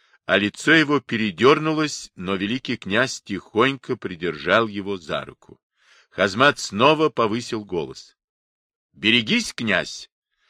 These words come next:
Твой разум ослеплён победой на воже!" Но хан Мамай — великий полководец, и воинов у него больше, чем колосьев на полях Руси. Берегись!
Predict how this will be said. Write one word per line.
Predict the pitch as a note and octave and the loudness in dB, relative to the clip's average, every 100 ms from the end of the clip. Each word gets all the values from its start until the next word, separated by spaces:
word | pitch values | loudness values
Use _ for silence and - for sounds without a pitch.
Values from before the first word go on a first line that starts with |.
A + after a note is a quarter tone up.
| _ _ _ | _ _ _
Твой | F#2 G2+ | 2 6
разум | B2 C#3+ A#2+ C#3+ | 8 6 4 2
ослеплён | C#3+ - C3+ B2 D3 E3+ C#3 | 2 2 -4 2 4 4 4
победой | C#3 B2+ C#3+ D3+ | 2 4 2 2
на | C#3+ C#3 | 2 4
воже!" | E3+ G#3+ A#2+ E2+ _ _ _ _ _ _ _ | 4 4 2 -4 _ _ _ _ _ _ _
Но | C#2+ F2+ | -6 -4
хан | - - C#3+ F#3+ | -2 4 4 4
Мамай — | D#3 C3 A#2+ F3+ F#3 - - | 0 4 6 4 2 -10 -16
великий | E2 G2 F2+ B2 C#3+ | -4 -4 -4 -6 -8
полководец, | - B2+ - G2 D2+ - - - _ _ _ _ | -6 -6 -4 -4 -6 -10 -20 -20 _ _ _ _
и | B2 B2+ | 0 0
воинов | F#2 G#2+ E3 G#3 G#3+ G3+ - | 2 6 6 6 2 0 -2
у | C3+ | -4
него | B2+ B2 C3 B2+ | -2 0 2 2
больше, | F#2+ C3 G3 - E3+ | 4 4 4 2 -6
чем | - D3 B2 | -4 -4 -4
колосьев | - G#2 F2+ C#3 G#3+ - F#3+ - - | 0 0 4 4 2 0 -4 -4 -6
на | A2 | -8
полях | G#2 G2+ F2+ D#2 - | -4 -2 0 -2 -6
Руси. | F2 - D2 - _ _ _ _ | -14 -14 -16 -18 _ _ _ _
Берегись! | _ B1 F2 F2 - G3 - - | _ -8 -6 -6 -2 -2 -2 -8